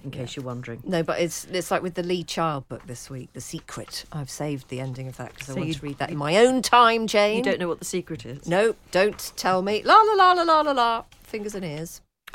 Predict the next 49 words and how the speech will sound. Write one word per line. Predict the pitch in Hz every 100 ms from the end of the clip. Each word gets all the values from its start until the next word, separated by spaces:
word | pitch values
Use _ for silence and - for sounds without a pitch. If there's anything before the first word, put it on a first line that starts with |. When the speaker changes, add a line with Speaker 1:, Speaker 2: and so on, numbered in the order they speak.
| - - - -
Speaker 1:
Victoria | 190 - 254 180
says, | 139 - 131 127 -
"I | 185
find | 196 233 226
the | 180
term | - 170 151 147 _
chick | - - -
lit | 123 117 - _ -
very | 196
offensive. | 202 - 185 156 - 139 - _ _ - - _ -
Is | 214
there | - 254
a | 214
term | 202 202 175 170 - -
dick | 131 202 -
lit | 139 135 - - _ _ _
that | 165
is | 156 151
used | 165 170 -
for |
books | 143 160 - -
such | - - -
as | 156
the | 147
Jack | 180 175
Reacher | 190 240 - 190
series? | - 135 131 117 123 _ _ _ - - - _
If | - 240
there | 220
isn't, | 160 139 147
then | 180
there | 175
bloody | 170 175
well | 180 202
should | 202 254 _
be." | 160 127 -
Okay, | 208 220 175
I'm | 185 240
actually | - -
kind | 175 185
of | 170
with | 240
her | 240
there. | 131 92 139 147 _
Um, | 180 175 180 175
although | 185 180 208
I | 185
enj-, | 170 -
I, | 180 180